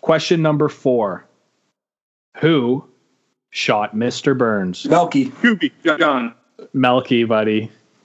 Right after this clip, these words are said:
Speaker 2: It was McGaggy, of course. McGaggy Simpson.
Speaker 1: <laughs> That is correct. It is Maggie Simpson.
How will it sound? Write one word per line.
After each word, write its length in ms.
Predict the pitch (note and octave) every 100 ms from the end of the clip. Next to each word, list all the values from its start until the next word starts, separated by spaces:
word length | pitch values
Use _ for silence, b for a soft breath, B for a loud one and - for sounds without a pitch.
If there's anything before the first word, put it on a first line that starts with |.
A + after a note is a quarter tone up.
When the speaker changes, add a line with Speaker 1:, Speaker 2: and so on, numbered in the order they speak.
| _ -
Speaker 2:
It 100 | B2
was 160 | A#2+
McGaggy, 600 | G#2+ B2 B2 C#3 C3+ F2+
of 100 | E2
course. 420 | - F2+ A2+ C3 -
McGaggy 520 | G#2 A2 B2+ B2 A#2+
Simpson. 560 | B2 C3+ - E2+ E2 - _ b b b b _
Speaker 1:
<laughs> 80 | - B B B - B B F3
That 220 | A#2+ B2 C#3+
is 180 | C3+
correct. 500 | - - B2+ C3+ D3+ -
It 80 | C3+
is 260 | C3+ B2+ -
Maggie 680 | A#2+ B2+ C3+ C3+ C3+ C#3 -
Simpson. 680 | - - A#2+ A2 - F2+ F#2